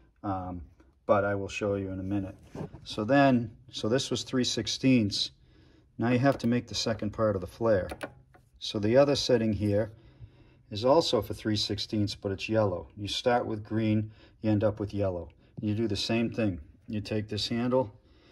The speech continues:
and you pull it towards you hard until it stops. All right,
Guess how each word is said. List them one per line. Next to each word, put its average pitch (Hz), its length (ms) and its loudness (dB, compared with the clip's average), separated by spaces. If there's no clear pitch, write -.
and 101 120 0
you 98 60 0
pull 117 240 0
it 110 100 2
towards 110 320 0
you 117 360 0
hard 120 380 2
until 110 320 0
it 107 100 -2
stops. - 600 -2
All 101 120 2
right, 104 300 0